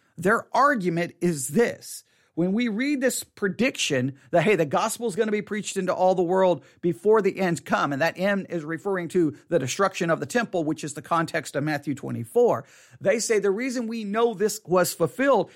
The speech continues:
is the Apostle Paul claims that it was fulfilled in his day. And there's a lot of scriptures they point to. Are you ready? Let's look at them. First, let's go to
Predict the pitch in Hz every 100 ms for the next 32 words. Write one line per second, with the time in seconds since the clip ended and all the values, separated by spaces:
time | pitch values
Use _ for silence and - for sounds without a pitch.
0 | - 190 180 202 196 - 233 220 220 202
1 | 226 247 240 202 - _ _ - 220 339
2 | 392 381 269 185 220 208 175 202 - 214
3 | 196 214 220 214 180 _ _ 233 262 233
4 | 180 - 285 302 294 233 165 - _ -
5 | 131 - 320 - - 143 - _ _ -
6 | 185 170 185 175 160 180 226 226 - 180
7 | - 226 190 - 165 - 160 139 - 156
8 | - - 104 98 143 147 160 156 147 180
9 | - 156 165 - - 127 - 120 120 104
10 | 170 - 202 156 147 127 175 143 143 143
11 | 127